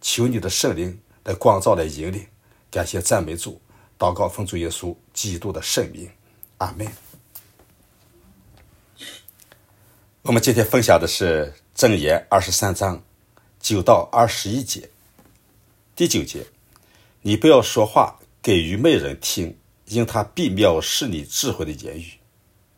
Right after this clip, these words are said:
愚昧人前面不断的出现，那就是没有智慧，不懂得分辨。其实根本的原因，他就是骄傲，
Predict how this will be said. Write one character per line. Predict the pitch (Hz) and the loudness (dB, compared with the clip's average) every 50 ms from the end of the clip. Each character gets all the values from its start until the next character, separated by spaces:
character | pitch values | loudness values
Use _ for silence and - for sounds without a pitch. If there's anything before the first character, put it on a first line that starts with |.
| _ _ _ _ _ _ _ _ _ _ _ _ _ _ _ _ _ _ _ _ _ _ _ - - | _ _ _ _ _ _ _ _ _ _ _ _ _ _ _ _ _ _ _ _ _ _ _ -6 -2
愚 | 110 123 | 0 4
昧 | 139 170 | 6 6
人 | 151 98 78 78 85 82 - _ _ _ _ _ _ _ _ _ _ _ _ _ _ - - | 6 6 2 -2 -4 -6 -10 _ _ _ _ _ _ _ _ _ _ _ _ _ _ -12 -8
前 | - - 107 | -4 -2 2
面 | 92 104 101 95 90 - - _ _ _ _ _ _ _ _ _ _ - | 4 6 6 6 4 2 -2 _ _ _ _ _ _ _ _ _ _ -6
不 | 98 | 0
断 | 95 110 101 | 2 4 4
的 | 87 85 | 2 0
出 | - - - | -4 -6 -6
现， | - - - - - - _ _ - - | -6 -6 -6 -6 -8 -12 _ _ -10 -6
那 | - 101 | -4 -4
就 | 98 - 107 | -2 -2 -2
是 | 95 - 101 95 87 - - _ _ _ _ _ _ _ _ _ _ _ _ _ _ _ _ _ _ _ _ _ _ _ _ _ _ _ _ _ _ _ - - _ _ | -2 0 0 -2 -2 -2 -6 _ _ _ _ _ _ _ _ _ _ _ _ _ _ _ _ _ _ _ _ _ _ _ _ _ _ _ _ _ _ _ -20 -20 _ _
没 | - - 85 104 123 | -6 0 4 6 6
有 | 131 120 | 6 6
智 | 123 - - 165 110 | 4 2 0 2 0
慧， | 87 - 123 - 82 - - - _ _ _ _ _ _ _ _ _ _ _ _ | 2 2 2 0 0 -2 -10 -16 _ _ _ _ _ _ _ _ _ _ _ _
不 | - 135 | -2 4
懂 | 110 135 110 | 6 6 6
得 | 95 104 | 6 4
分 | - - - 107 107 | 0 2 0 0 2
辨。 | 95 - 101 98 92 - - _ _ _ _ _ _ _ _ _ _ _ _ _ _ _ _ _ _ _ _ _ _ _ _ _ _ _ _ _ _ | 2 2 2 2 0 -2 -10 _ _ _ _ _ _ _ _ _ _ _ _ _ _ _ _ _ _ _ _ _ _ _ _ _ _ _ _ _ _
其 | - - - | -6 -2 2
实 | 139 135 | 2 2
根 | 131 - - 196 180 | 4 4 4 4 6
本 | 156 147 123 | 4 4 4
的 | 107 | 4
原 | 95 85 95 95 104 | 4 4 4 4 4
因， | 113 104 | 4 2
他 | - 101 | 0 -4
就 | 92 98 | -4 -4
是 | 98 92 | -4 -4
骄 | - - - 117 98 | -2 2 4 4 4
傲， | 87 139 156 - - - | 4 4 2 2 0 -4